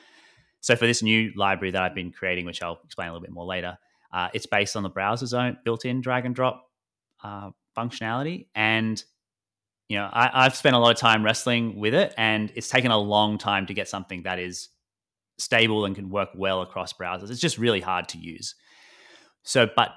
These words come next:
the bigger question, why doesn't it ship this sort of physicality or this beauty out of the box? Uh, because that is opinionated. So that's sort of probably React Beautiful D N D's biggest weakness, is that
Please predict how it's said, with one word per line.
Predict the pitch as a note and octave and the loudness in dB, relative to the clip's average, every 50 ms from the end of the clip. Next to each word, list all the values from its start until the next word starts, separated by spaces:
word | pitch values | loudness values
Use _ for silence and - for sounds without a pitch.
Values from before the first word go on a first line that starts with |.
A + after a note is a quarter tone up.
| - - | -10 -4
the | A2+ | 0
bigger | B2 C3+ C3+ - | 2 2 4 4
question, | C3 A#2 A2 - G#2+ G#2 | 2 2 2 0 -2 2
why | G#2+ A2 | 4 4
doesn't | A2+ G#2+ A#2 G#2+ | 4 2 0 -4
it | - - | -6 -6
ship | - - G#2+ G#2+ - _ _ _ _ _ _ _ _ | -6 -6 -6 -8 -8 _ _ _ _ _ _ _ _
this | - G#2 - - | -12 -10 -8 -6
sort | - G2+ F#2+ | -6 -6 -6
of | F#2+ F2+ E2+ | -6 -8 -10
physicality | - - - A#2 G2 - - - - G2+ G2 F#2+ G2 G2 F#2+ G2 F#2+ F#2 F#2 | -12 -8 -6 -6 -6 -6 -10 -6 -2 -2 0 0 0 0 -2 -2 -4 -4 -4
or | F2+ F2 F2 - _ _ _ _ | -4 -6 -6 -10 _ _ _ _
this | F#2+ F#2 - | -14 -14 -12
beauty | - - G2 F#2+ F#2+ F#2 F#2 F2+ | -12 -10 -8 -8 -6 -6 -6 -6
out | F2 F2 | -6 -6
of | F2 E2+ | -6 -10
the | F2 | -10
box? | - - G2 B2 - - - - - _ _ _ _ _ _ _ _ _ - | -8 -8 -8 -8 -8 -10 -14 -14 -14 _ _ _ _ _ _ _ _ _ -6
Uh, | G#2 G2+ F#2+ F#2+ | -6 -6 -6 -8
because | - - D3 B2 | -2 -2 0 4
that | - D3 D3+ D#3+ | 6 6 6 6
is | D3 A#2+ | 6 2
opinionated. | A2+ - - - - G#2 G2+ G2 F#2 F2+ F2 F#2 - - - - - _ _ _ _ _ _ _ _ _ _ _ _ _ - - _ - | -2 -8 -12 -10 -8 -6 -4 -4 -6 -6 -8 -10 -12 -12 -14 -14 -16 _ _ _ _ _ _ _ _ _ _ _ _ _ -20 -18 _ -10
So | A#2 - A2 G#2 | -6 -2 0 2
that's | G#2+ A2 - | 2 2 0
sort | - A#2+ G#2+ G2+ | 0 -2 -2 -2
of | G2 - | -4 -4
probably | - G#2 G2+ G2 G2 F#2 F#2 - _ _ _ _ _ _ _ _ _ _ _ _ _ _ _ | -4 -4 -4 -4 -4 -8 -10 -12 _ _ _ _ _ _ _ _ _ _ _ _ _ _ _
React | - G2+ G2 F#2 - - | -2 0 0 0 -2 -6
Beautiful | - F#2+ F#2+ F#2+ - - F#2 E2+ | -8 -6 -6 -6 -6 -8 -10 -8
D | F#2 F2+ | -8 -8
N | F2+ F2+ | -8 -8
D's | F2 F2 F2 F2 F2+ - - _ _ _ _ _ _ _ | -8 -10 -12 -12 -14 -18 -20 _ _ _ _ _ _ _
biggest | F#2 F2 E2+ F2 - - | -8 -6 -6 -6 -8 -10
weakness, | - F2 F2 - - - - F#2+ G#2 - - | -10 -10 -10 -10 -12 -16 -18 -14 -12 -12 -12
is | - - F#2+ F2+ - | -12 -12 -14 -10 -6
that | G2 F2+ F2+ F2 - - | -6 -4 -4 -6 -8 -14